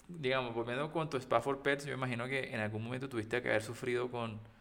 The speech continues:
los impuestos, por ejemplo, que uno dice, "Uy, yo no contemplé estos impuestos a final de año". Claro, si uno no lo sabe, eso es una sorpresa.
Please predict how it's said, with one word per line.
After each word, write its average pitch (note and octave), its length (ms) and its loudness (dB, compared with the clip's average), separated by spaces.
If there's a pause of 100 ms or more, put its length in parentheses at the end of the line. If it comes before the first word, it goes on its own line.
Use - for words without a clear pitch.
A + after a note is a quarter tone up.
(360)
los A2 140 2
impuestos, G#2+ 420 4
por A2 160 -2
ejemplo, A2 300 -6
que G#2+ 60 -8
uno G#2 100 -2
dice, B2 160 0
"Uy, C#3 160 6
yo A#2 120 6
no A2+ 120 4
contemplé A#2+ 800 4 (240)
estos C#3+ 280 0
impuestos B2+ 540 2
a B2+ 40 -2
final A2+ 300 0
de B2 80 6
año". B2+ 360 6 (480)
Claro, C3 360 12
si A#2+ 140 2
uno C3+ 120 10
no F3+ 100 12
lo F#3+ 160 12
sabe, G3 540 12
eso C3+ 220 8
es D3+ 60 8
una E3+ 160 10
sorpresa. D3+ 460 8